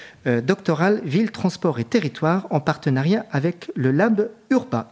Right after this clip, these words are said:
Et tu as également participé à un ouvrage, La cohésion des territoires, de nouveaux mots pour penser les mots, coordonné par Patricia Demeille, Simoni, édition Berger-Levrault, collection Au fil du débat.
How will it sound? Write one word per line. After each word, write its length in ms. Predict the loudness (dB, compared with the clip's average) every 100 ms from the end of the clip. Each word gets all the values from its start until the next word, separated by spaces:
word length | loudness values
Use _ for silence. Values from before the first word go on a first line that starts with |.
| -4
Et 80 |
tu 240 | -4 -2 0
as 80 | 0
également 440 | 2 2 2 0
participé 440 | -2 -4 -6 -2
à 40 | 0
un 80 | 0
ouvrage, 460 | -2 -2 -2 -2 -4
La 140 | -6
cohésion 380 | -4 -6 -4 -4
des 120 | -6
territoires, 680 | -6 -6 -6 -2 0 2 0 -4 -16 -18 -4
de 120 | 0
nouveaux 260 | 2 2 2
mots 220 | 2 0
pour 260 | -2 -4
penser 320 | -2 -2 -2 0
les 100 | 2
mots, 300 | 2 0 -2 -12 -20 -2
coordonné 440 | 0 2 2 2 0
par 400 | 0 -2 0 -4 0
Patricia 600 | 0 0 -4 -2 -2 0
Demeille, 640 | 0 2 2 2 2 0
Simoni, 680 | -2 -4 0 2 2 2 -2 -4
édition 500 | -6 -4 -6 -4 -4
Berger-Levrault, 800 | -2 -2 -2 -2 -2 -4 -4 -6 -2
collection 520 | -2 -2 -2 -4 -6 -4
Au 80 | -6
fil 320 | -2 -2 -2 -6
du 200 | -4 0
débat. 320 | 0 -2 -4